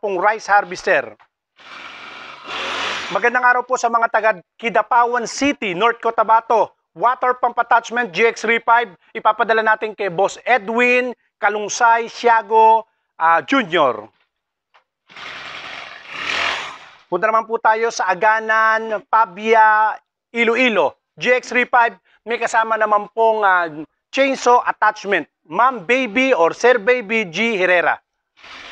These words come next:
Ito, kadiskarting Pinoy po natin na nasa,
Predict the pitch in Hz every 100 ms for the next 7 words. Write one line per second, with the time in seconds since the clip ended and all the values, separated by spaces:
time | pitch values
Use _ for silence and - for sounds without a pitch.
0 | - - - - - - - - - -
1 | - - - - - _ _ _ _ _
2 | - 214 - 302 254 247 - 254 247 247
3 | 269 247 247 247 247 233 262 240 220 214
4 | 214 226 220 233 226 226 226